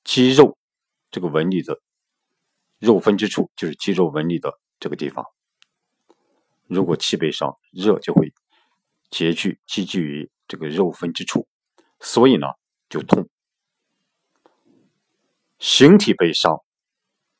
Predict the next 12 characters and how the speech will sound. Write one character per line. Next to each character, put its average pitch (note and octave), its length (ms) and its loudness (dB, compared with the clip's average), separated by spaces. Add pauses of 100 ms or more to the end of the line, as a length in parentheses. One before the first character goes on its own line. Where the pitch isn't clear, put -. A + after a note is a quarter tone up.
(640)
如 A#2+ 240 4
果 A2 120 8
形 A2 320 4
体 - 140 2
被 D2+ 160 -2
伤， C#2 260 -4 (920)
那 C3 120 4
么 C3+ 140 8
寒 G#2+ 300 2
气 - 340 -2
就 A#2+ 160 4
会 - 240 2